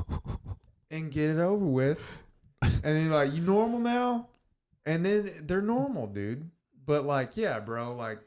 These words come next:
fuck, dude. I had to fly from Florida with my daughter.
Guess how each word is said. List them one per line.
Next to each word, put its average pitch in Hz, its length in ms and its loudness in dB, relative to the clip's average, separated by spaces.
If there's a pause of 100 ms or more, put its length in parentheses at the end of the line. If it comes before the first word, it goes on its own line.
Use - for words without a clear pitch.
(580)
fuck, 110 540 -20
dude. 104 220 -12
I 107 80 -8
had 135 120 -8
to 98 80 -10
fly 92 360 -8
from 92 220 -12
Florida 95 580 -8 (280)
with 104 160 -14
my 87 160 -10
daughter. 82 480 -10